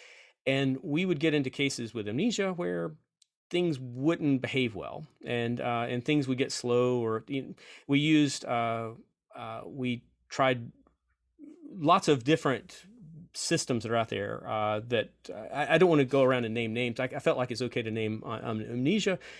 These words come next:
Amnesia is a perfectly good thing for a lot of cases. It wasn't good for us. One thing we knew is we, we couldn't have a centralized database because, well, every once in a while that database has to be patched or brought down, or what happens if the database fails? And so,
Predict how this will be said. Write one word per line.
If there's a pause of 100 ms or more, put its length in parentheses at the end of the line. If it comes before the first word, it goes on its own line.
(160)
Amnesia
is
a
perfectly
good
thing
for
a
lot
of
cases.
It
wasn't
good
for
us. (160)
One
thing
we
knew
is
we,
we
couldn't
have
a
centralized
database
because, (220)
well,
every
once
in
a
while
that
database
has
to
be
patched
or
brought
down,
or
what
happens
if
the
database
fails?
And
so,